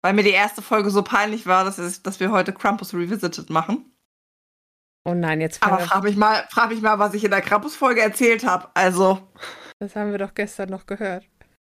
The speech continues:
Speaker 1: Ja, eben.
Speaker 2: Ähm,
Speaker 1: War alles schon weg wieder.
Speaker 2: hast du, äh,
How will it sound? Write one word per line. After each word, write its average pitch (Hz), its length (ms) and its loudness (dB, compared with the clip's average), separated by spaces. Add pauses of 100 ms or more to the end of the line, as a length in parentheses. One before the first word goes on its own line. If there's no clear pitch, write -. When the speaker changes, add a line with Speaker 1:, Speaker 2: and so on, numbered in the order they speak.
(140)
Speaker 1:
Ja, 214 300 4
eben. 240 440 2 (540)
Speaker 2:
Ähm, 233 200 -4
Speaker 1:
War 180 120 2
alles 208 160 0
schon 214 80 -2
weg 202 180 0
wieder. 175 380 0 (260)
Speaker 2:
hast 214 240 -2
du, 226 60 2 (100)
äh, - 40 -10